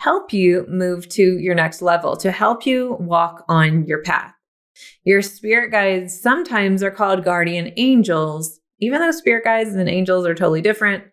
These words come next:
it's totally okay if you wanna call them guardian angels. So they're here to help you. They are here to guide you, to teach you, and to protect you as well. So anytime you're doing these intuitive exercises,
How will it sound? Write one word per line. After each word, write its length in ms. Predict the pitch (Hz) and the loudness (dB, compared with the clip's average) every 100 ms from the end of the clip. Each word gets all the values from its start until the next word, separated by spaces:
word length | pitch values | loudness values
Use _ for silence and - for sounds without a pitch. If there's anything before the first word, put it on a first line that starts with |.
| - | -8
it's 220 | 320 320 | -6 -4
totally 400 | - 262 269 262 | 0 2 2 2
okay 420 | 254 247 170 165 | 0 2 0 0
if 140 | 170 165 | -4 -4
you 100 | 170 | -2
wanna 220 | 160 165 | 0 2
call 160 | 160 156 | 0 0
them 80 | |
guardian 340 | 160 156 151 147 | 0 0 0 -2
angels. 480 | 147 - - - - _ - - - | -4 -4 -4 -6 -20 _ -20 -20 -2
So 180 | 220 | 0
they're 220 | 214 220 220 | 4 2 0
here 200 | 214 190 | -2 -2
to 160 | 190 | -2
help 360 | 175 196 175 175 | -2 0 0 0
you. 280 | 214 311 381 _ _ _ | 0 0 -2 _ _ _
They 220 | 180 196 190 | 2 4 4
are 60 | |
here 180 | 185 185 | 2 -4
to 140 | 180 | -4
guide 460 | 160 156 160 180 185 | -2 0 0 -2 -2
you, 280 | 220 226 220 | 0 2 0
to 180 | 220 165 | -6 -4
teach 360 | - 196 196 | 2 2 2
you, 180 | 202 190 | 0 0
and 300 | 180 196 254 | 0 2 2
to 140 | 262 320 | 2 0
protect 640 | 285 165 - 240 240 - | 0 -2 -2 -4 -4 -2
you 360 | - 57 - - _ - | 0 0 -2 -12 _ -6
as 160 | 175 170 | -2 2
well. 440 | 175 - - _ _ _ _ _ _ _ - - | 2 2 -4 _ _ _ _ _ _ _ -20 -8
So 260 | - 254 - | -2 -2 -2
anytime 540 | 269 370 403 320 311 269 | -2 0 0 -2 0 2
you're 160 | 247 | 2
doing 400 | 202 208 220 226 | 2 0 0 -2
these 340 | 202 185 180 175 | -2 0 0 0
intuitive 460 | 180 175 180 160 - | -4 0 0 0 0
exercises, 1000 | 214 220 214 214 208 196 196 190 185 | -2 -2 -6 0 0 0 0 -2 -2